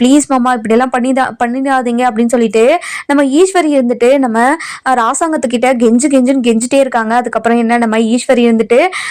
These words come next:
ஆ, அதாவது ராசாங்க இருந்துட்டு, "இங்க பாரு ஈஸ்வரி, உ-, உன்னோட முகத்தாக, உன்னோட முகத்துக்காக தான் நான் இத்தனை நாளா அமைதியா இருந்தேன், எத்தனையோ தப்பு பண்ணியும், இனிமேலும் நான் அமைதியா இருக்கணும்னு அவசியமே இல்லையே.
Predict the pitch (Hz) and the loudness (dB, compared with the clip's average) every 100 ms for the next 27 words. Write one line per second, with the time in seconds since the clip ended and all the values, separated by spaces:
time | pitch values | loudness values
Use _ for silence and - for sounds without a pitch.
0 | - 254 254 240 135 - 226 233 254 269 | -4 -2 0 -2 -6 -4 0 2 2 0
1 | 247 277 262 240 233 247 262 226 226 240 | -2 -4 -4 -4 0 2 2 0 0 -2
2 | 262 240 240 240 302 - - - 240 240 | -2 -2 0 2 0 -2 -14 -2 0 2
3 | 226 247 254 233 220 233 311 311 240 - | 2 2 0 0 0 -2 -2 -2 -2 0
4 | 247 240 240 220 220 277 285 277 254 233 | 0 2 0 0 0 -2 -2 -2 -2 0
5 | 262 269 240 214 269 285 269 254 262 240 | 0 -2 -4 -2 0 2 2 0 -2 -2
6 | 262 269 240 240 220 208 226 269 285 254 | 0 0 2 0 0 0 2 2 0 -4
7 | 240 220 233 247 247 - - 294 285 381 | -2 0 0 0 -2 -6 -10 2 4 4
8 | 370 330 330 269 233 320 320 277 277 285 | 4 2 0 -2 -2 0 2 2 2 2
9 | 247 277 311 302 294 294 247 254 | 0 2 4 4 4 2 2 0